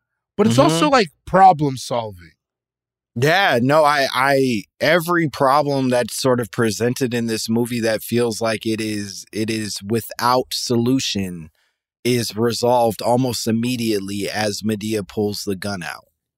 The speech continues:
Speaker 1: Exactly. And that's what I was getting to, where it's like, let's say this gun isn't real, then it's like, then it becomes, if you look at it just, like, on, like, moving the plot forward, then it kinda just becomes Madea taking control of situations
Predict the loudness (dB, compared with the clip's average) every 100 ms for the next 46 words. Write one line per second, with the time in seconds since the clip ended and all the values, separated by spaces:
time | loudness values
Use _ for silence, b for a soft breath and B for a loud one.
0 | -4 -2 0 2 2 0 -2 -2 0 0
1 | 0 2 0 0 0 2 4 2 0 -2
2 | 0 -2 -6 -4 -4 -4 -6 -10 -8 -4
3 | -4 -6 -10 _ _ _ _ _ -2 2
4 | 2 2 0 0 -4 -4 0 2 2 -4
5 | -8 -6 -2 0 0 -2 -6 -14 _ _
6 | -2 2 2 2 -2 -2 -2 0 0 0
7 | -4 -2 0 0 -4 -10 -4 -2 0 -2
8 | -2 0 -2 -2 -6 -6 -6 -6 -6 -10
9 | _ _ _ _ 2 2 2 -6 -8 -6
10 | -2 -2 -2 -6 -6 -2 -2 -2 0 0
11 | 0 -4 b b 4 4 2 2 2 0
12 | -6 -6 -2 -2 -2 -2 -2 0 0 0
13 | -2 -2 -6 -4 -6 -4 0 0 -2 -8
14 | -12 -6 -6 -6 -8 -18 -20 -20